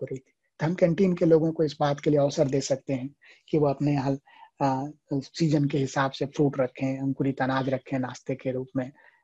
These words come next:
लस्सी रखते हैं, है ना, तमाम तरह की जो healthy चीजें हैं उसको canteen में रखें, है ना, भले कम ही रखें क्योंकि अगर कम लोग हैं तो।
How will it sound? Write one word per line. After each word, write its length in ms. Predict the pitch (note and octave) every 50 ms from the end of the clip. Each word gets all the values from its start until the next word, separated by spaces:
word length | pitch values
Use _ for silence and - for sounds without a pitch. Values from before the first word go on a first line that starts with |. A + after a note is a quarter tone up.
| _ -
लस्सी 280 | C#3+ C#3 C#3+ - - C3+
रखते 300 | B2 B2+ B2 - - C#3
हैं, 140 | C3 C3 C#3
है 200 | - _ - -
ना, 180 | C#3 C3+ C#3+ - _ _ _ _ _ _ -
तमाम 320 | D#3 D#3 D#3 D3+ D3+ C#3+
तरह 200 | D3 D3 C#3 C#3+
की 200 | C#3 - D3+ D3
जो 100 | C#3 D3
healthy 360 | C#3 - D3+ E3 E3 E3 F3
चीजें 320 | D3 - D3 C#3 C3 D3 C3+
हैं 120 | B2+ C#3+
उसको 260 | C#3+ C3+ - - D3
canteen 420 | C#3 - C3+ C3+ C3 D3 C#3+ C3+ C3+
में 180 | C3 C3+ C3+
रखें, 300 | C3 C3 - - - C#3+
है 320 | B2+ C#3 _ _ _ - -
ना, 120 | B2+ C3+ D3+ D3+ C3+
भले 180 | C#3+ D3+ E3
कम 220 | E3 - D#3+ D#3 E3+
ही 120 | F3+ G3
रखें 340 | G3 F#3 - - - F#3+ G#3+
क्योंकि 400 | - _ _ - D3 C#3 - C#3
अगर 300 | C3+ - _ - C3+ - -
कम 160 | C3+ C3+ C3+
लोग 240 | C3+ C#3 C#3 C3+ C3+
हैं 100 | C3 C3+
तो। 260 | - - E3 - _